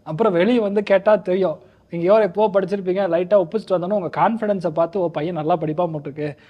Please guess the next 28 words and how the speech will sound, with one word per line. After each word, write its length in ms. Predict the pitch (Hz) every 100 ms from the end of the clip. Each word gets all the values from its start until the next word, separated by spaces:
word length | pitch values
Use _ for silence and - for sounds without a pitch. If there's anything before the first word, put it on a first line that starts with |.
| _
அப்படின்னு 280 | 175 170 202
வைவா 300 | 175 175 214
எல்லாம் 300 | 180 190 175
மார்க்லாம் 400 | 165 190 190 180 156
போட்டுருவாங்க. 400 | 160 156 135 -
இந்த 220 | 156 185
மாதிரி 280 | 202 240 233
ஜிமிக்ஸ், 360 | 165 208 233 -
இந்த 160 | 165
மாயாஜால 500 | 151 180 247 226 220
வேலைலாம் 460 | 202 170 185 180 185
வந்து 340 | 156 160 294 - - _ -
கும்பராசி 520 | 190 226 214 208 202
நண்பர்கள் 500 | 175 156 160 208 175
ஏகப்பட்ட 600 | 139 196 226 214 196 160
பேர் 180 | 151 185
பாருங்க. 320 | 156 135 127 _ _ _ _ _
So, 200 | - 175 - -
கும்பத்துக்கு 580 | 208 196 294 277 254 240
நான் 140 | 226
என்ன 200 | 196 226
சொல்றது, 440 | 226 190 175 160 147
டைம் 260 | 165 220 214
வந்து 220 | 180 196
ரொம்ப 260 | 160 175
சூப்பரா 500 | 208 202 196 196 196
இருக்குன்னே 200 | 160 160
சொல்லலாம். 380 | 170 147 143 143